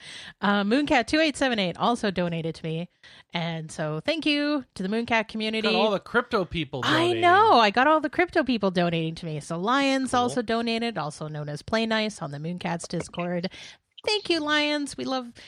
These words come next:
Speaker 1: he, he said, "We love the cats and we love paws." So, no, thank you.
Speaker 2: And your company's doubling.
Speaker 1: Yes. So one last shout out, and then I'll get to that.
Speaker 2: Okay.
Speaker 1: So Ninji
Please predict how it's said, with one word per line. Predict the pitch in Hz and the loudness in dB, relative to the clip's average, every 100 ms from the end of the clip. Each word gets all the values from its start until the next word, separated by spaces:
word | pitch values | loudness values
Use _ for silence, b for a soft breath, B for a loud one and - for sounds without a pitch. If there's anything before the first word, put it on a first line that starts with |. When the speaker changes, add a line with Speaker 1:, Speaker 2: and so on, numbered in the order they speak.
| B | B
Speaker 1:
he, | - 254 247 | -6 -6 -4
he | 220 254 | -2 0
said, | 240 220 | 2 0
"We | 226 | 0
love | 240 226 | 2 0
the | 208 | 0
cats | - 196 190 | 0 0 0
and | 185 | -6
we | 170 165 | -6 -4
love | 160 156 | -6 -8
paws." | - - 160 - - | -12 -12 -16 -18 -18
So, | - 143 156 - | -12 -8 -8 -6
no, | 285 240 208 202 202 214 | -4 -2 -2 -2 -4 -2
thank | 202 185 | -2 2
you. | 190 175 170 165 165 | 2 2 0 -2 -2
Speaker 2:
And | 170 | -4
your | 160 175 | -4 -8
company's | - 180 160 156 127 117 - - | -10 -12 -10 -12 -10 -12 -16 -8
doubling. | 147 143 131 113 92 - - | -6 -6 -8 -8 -12 -16 -14
Speaker 1:
Yes. | 175 190 151 - - - - | -4 -2 -2 -8 -14 -16 -14
So | 165 | -10
one | 165 214 294 | -4 -2 0
last | 277 240 | -2 -2
shout | 220 208 | 0 2
out, | 202 202 | 0 -2
and | 175 165 | -4 -4
then | 165 | -6
I'll | 156 | -6
get | 147 | -10
to | - | -8
that. | 127 131 - B B | -10 -10 -14 B B
Speaker 2:
Okay. | 127 | -4
Speaker 1:
So | - 240 233 | 2 4 4
Ninji | 247 370 381 302 233 185 | 2 0 2 0 2 0